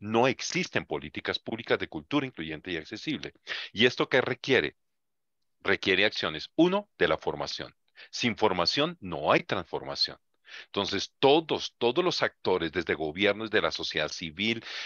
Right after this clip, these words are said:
el, em, sector privado, la academia y los medios de comunicación tienen que aportar toda esta unidad actoral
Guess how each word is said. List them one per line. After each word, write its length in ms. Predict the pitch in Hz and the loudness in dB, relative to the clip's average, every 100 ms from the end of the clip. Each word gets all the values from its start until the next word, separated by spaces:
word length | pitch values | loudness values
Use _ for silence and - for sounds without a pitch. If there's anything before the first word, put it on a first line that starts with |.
| - | -2
el, 160 | 82 | 0
em, 180 | 80 78 | 0 -4
sector 360 | - 90 - 78 | -6 -4 -4 -4
privado, 480 | - 85 98 113 110 | -4 4 6 6 4
la 100 | 90 | 2
academia 520 | - 73 85 104 113 | 0 0 0 0 0
y 40 | |
los 140 | 95 76 | -4 -4
medios 240 | 87 98 | -4 -4
de 100 | 107 | -6
comunicación 600 | - 85 85 85 - 95 | -8 -10 -8 -8 -6 -8
tienen 200 | 92 117 107 | -6 -6 -2
que 100 | 95 | -4
aportar 540 | - 85 - 98 101 | -2 -4 -2 0 0
toda 200 | - 98 | -2 -4
esta 200 | 95 - | -4 -6
unidad 340 | 95 78 73 85 | -6 -4 0 0
actoral 520 | - - 82 80 | -2 -4 0 0